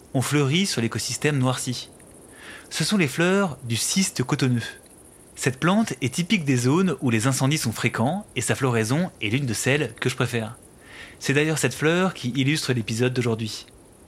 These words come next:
Le cyste cotonneux vit quasiment en symbiose avec l'incendie. C'est ce qu'on appelle une plante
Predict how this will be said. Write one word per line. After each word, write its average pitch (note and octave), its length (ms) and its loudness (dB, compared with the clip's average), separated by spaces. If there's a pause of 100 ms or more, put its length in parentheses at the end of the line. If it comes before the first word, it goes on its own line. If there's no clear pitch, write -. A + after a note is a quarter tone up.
(140)
Le B2+ 80 2
cyste E3+ 320 2
cotonneux C#3+ 640 2
vit A2+ 160 -4
quasiment F3+ 440 2
en A2 60 0
symbiose D3+ 560 2 (140)
avec E3+ 460 4
l'incendie. C3 600 0 (680)
C'est F#3 100 0
ce F3 120 2
qu'on C3 140 2
appelle E3 540 2
une A2 180 2
plante D#3 400 0